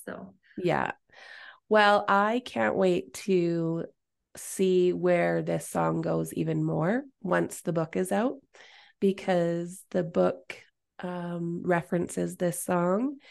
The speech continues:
Speaker 2: and this story behind the song is also in the book. So I hope it just drives even more of an audience to this song,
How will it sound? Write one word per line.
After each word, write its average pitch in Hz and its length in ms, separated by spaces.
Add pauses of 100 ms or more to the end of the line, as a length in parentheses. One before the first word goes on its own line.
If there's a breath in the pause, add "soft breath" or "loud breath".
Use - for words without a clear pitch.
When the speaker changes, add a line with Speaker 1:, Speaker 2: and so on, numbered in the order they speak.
(380 loud breath)
Speaker 2:
and 170 760
this 180 300
story 180 720
behind 165 520 (120)
the 165 100
song 170 400
is 165 220
also 170 400
in 165 160
the 160 40
book. 175 360 (440 loud breath)
So 175 380
I 180 100
hope 190 300
it - 120
just 170 240
drives 160 400
even 156 280
more 156 380
of 165 100
an 175 100
audience 180 760
to 180 260
this 185 240
song, 190 520